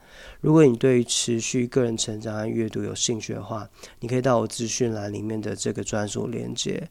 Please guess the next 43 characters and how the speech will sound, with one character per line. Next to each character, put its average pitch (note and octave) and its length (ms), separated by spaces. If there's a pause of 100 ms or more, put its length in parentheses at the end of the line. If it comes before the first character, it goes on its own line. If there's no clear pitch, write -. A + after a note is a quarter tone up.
(320)
目 D3+ 140
前 C3+ 100
它 B2 200
有 A2+ 60
一 G#2+ 40
个 G2+ 100
很 G#2 140
优 G#2+ 180
惠 A2 140
的 G#2+ 60
价 G2+ 340
格， - 260
时 - 160
间 C3+ 200
过 C3+ 160
了 A#2 80
就 A#2+ 120
没 G#2+ 300
了， D3+ 240 (180)
所 - 160
以 C#3 40
我 B2+ 40
诚 A#2+ 220
心 B2+ 160
建 B2 260
议 B2 60
对 B2 160
自 C3 220
己， A#2+ 540
呃， G#2+ 260
个 C3+ 260
人 A2+ 100
持 A2+ 140
续 A#2 100
成 A2+ 220
长 G#2+ 220
有 A2 160
兴 A#2 240
趣 A#2 160
的 A2 80
朋 - 180
友 G2+ 140
们， B2 200